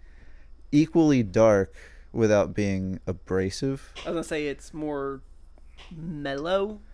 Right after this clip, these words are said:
Speaker 2: I get, like, I don't wanna say mellow, but it's, it's easier to listen to, I guess. Like, it's
Speaker 1: It's like the grandpas.
Speaker 2: <laughs>
Speaker 1: <laughs> Guitars.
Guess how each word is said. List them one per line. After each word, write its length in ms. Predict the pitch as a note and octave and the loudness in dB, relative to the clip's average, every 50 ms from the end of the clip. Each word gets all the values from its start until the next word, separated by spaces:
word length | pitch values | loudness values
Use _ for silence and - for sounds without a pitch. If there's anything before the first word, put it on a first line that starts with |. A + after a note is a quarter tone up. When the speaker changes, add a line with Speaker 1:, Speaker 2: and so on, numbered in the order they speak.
| - F3 | -18 -16
Speaker 2:
I 80 | F3 | -16
get, 220 | E3+ F#3 F#3 - D#3 | -12 -12 -10 -8 -6
like, 300 | D#3+ E3 D#3 - - - - - | -6 -6 -6 -8 -12 -20 -20 -20
I 220 | - - - - | -20 -20 -16 -12
don't 60 | D3+ D#3 | -12 -12
wanna 100 | D3 D3 | -12 -12
say 100 | - C#3+ | -14 -14
mellow, 280 | C#3+ C#3+ D3 D3 D3 C#3 | -12 -10 -8 -8 -8 -8
but 160 | - D3+ C#3+ | -8 -10 -10
it's, 260 | D3 C#3+ - - - | -10 -10 -12 -16 -20
it's 1000 | - - - - - - - - - - - - - - - - - - - - - - - | -20 -20 -20 -20 -20 -20 -20 -20 -20 -20 -20 -20 -20 -20 -20 -20 -20 -20 -20 -20 -20 -20 -16
easier 760 | E3+ E3+ D#3+ D#3 D3 D#3 D#3 D#3 D#3 D3+ D3 C#3+ C#3 - - - - - - - - - - - - - - - - - - - - - - - - - | -14 -12 -12 -12 -10 -8 -6 -6 -6 -6 -8 -8 -10 -12 -16 -20 -20 -20 -20 -20 -20 -20 -20 -20 -20 -20 -20 -20 -20 -20 -20 -20 -20 -20 -20 -20 -20 -20
to 120 | - D#3 C#3 | -16 -16 -14
listen 300 | C3+ C#3 C#3 - E3+ E3 | -14 -14 -14 -14 -16 -16
to, 180 | - G3 F#3+ | -14 -12 -12
I 80 | F3+ F3+ | -12 -12
guess. 280 | G3 G3+ G3+ - - | -12 -14 -14 -14 -16
Like, 160 | - C#3 D3 - | -18 -16 -16 -16
it's 420 | C3+ - - - - - - - - - | -16 -16 -18 -20 -20 -20 -20 -20 -18 -14
Speaker 1:
It's 160 | - - - D3+ | -12 -8 -2 -2
like 220 | C#3 C#3 B2+ - | -2 -2 -2 -6
the 80 | - A#2+ | -10 -6
grandpas. 840 | A#2 A#2+ B2 A#2+ A2 - - F#2+ G2 G2 F#2+ F#2 - - - - - | -2 0 2 2 0 0 0 0 0 0 -2 -4 -8 -12 -14 -16 -20
Speaker 2:
<laughs> 540 | - - - - - - - - - - - | -20 -20 -20 -20 -20 -20 -20 -20 -18 -8 -2
Speaker 1:
<laughs> 1080 | A#3+ A3+ - B4 A#4+ D4 C#4 - - - A#3 G3+ - - - B3 - E3 - - - | -2 0 2 4 6 6 6 6 4 6 8 8 8 6 6 6 6 6 6 4 4
Guitars. 720 | G3+ D3 A#2+ G#2 - G#2 - - A2+ - A#2 G2 - - - | 2 2 2 2 -4 -8 -8 -8 -12 -10 -8 -10 -10 -12 -16